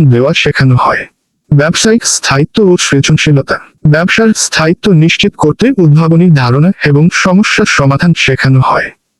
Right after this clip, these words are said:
সফল উদ্যোক্তা হয়ে ওঠা ও প্রেরণা। শেষ খণ্ডে শেখানো হয় কিভাবে ধৈর্য, কঠোর পরিশ্রম, শৃঙ্খলা এবং উদ্ভাবনী মনোভাব নিয়ে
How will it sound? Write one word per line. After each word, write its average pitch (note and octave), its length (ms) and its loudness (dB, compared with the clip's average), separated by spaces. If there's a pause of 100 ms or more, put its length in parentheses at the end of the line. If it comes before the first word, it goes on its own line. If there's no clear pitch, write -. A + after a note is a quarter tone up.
(160)
সফল A3 440 -2
উদ্যোক্তা F3 520 2
হয়ে E3+ 300 0
ওঠা E3 220 -2
ও C#3+ 100 2
প্রেরণা। C3+ 420 0 (400)
শেষ - 260 0
খণ্ডে A#3 300 2
শেখানো F3+ 440 0
হয় E3 240 0 (100)
কিভাবে F3+ 340 2
ধৈর্য, B2+ 340 2 (500)
কঠোর F#3 300 0
পরিশ্রম, F#3+ 560 0 (360)
শৃঙ্খলা E3+ 560 0 (440)
এবং C#3 220 2 (140)
উদ্ভাবনী G#3 480 2
মনোভাব D3+ 500 2
নিয়ে D#3+ 280 2